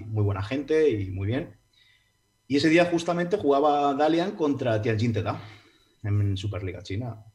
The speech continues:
Y bueno, Luis Milla conocía, y Fernando Giner conocía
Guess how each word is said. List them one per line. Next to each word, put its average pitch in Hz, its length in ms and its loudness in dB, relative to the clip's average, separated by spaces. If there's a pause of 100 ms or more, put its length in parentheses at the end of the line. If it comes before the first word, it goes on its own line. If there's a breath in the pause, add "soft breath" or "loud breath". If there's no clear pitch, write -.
(140)
Y 98 400 -2
bueno, 98 200 -2
Luis 92 160 -4
Milla 95 460 -4 (220)
conocía, 95 560 -6
y 95 80 -6
Fernando 92 260 -8
Giner 95 300 -10
conocía 98 520 -6